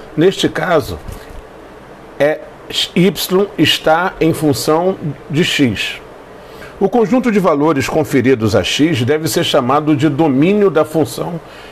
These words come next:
e os valores y são a imagem da função. Toda função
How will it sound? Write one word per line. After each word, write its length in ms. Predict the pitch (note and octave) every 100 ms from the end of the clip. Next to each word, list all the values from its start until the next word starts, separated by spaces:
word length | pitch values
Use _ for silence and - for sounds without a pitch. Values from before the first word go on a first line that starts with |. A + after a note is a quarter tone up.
| -
e 60 |
os 120 | D#3
valores 540 | C#3 D3 B2 B2 C#3+ B2+
y 460 | F3+ F#3 - G3
são 340 | F#3+ - D#3+ E3
a 60 |
imagem 580 | E3 C#3+ D3 F#3 E3+ G3+
da 140 | F3+ F#3
função. 460 | G3 F#3+ - E2 D2 - - - - - - - - - - - - - - -
Toda 560 | A#3+ C#4 A#3 - E3+
função 640 | D#3+ - C#3+ A2+ D#3 E3+ D3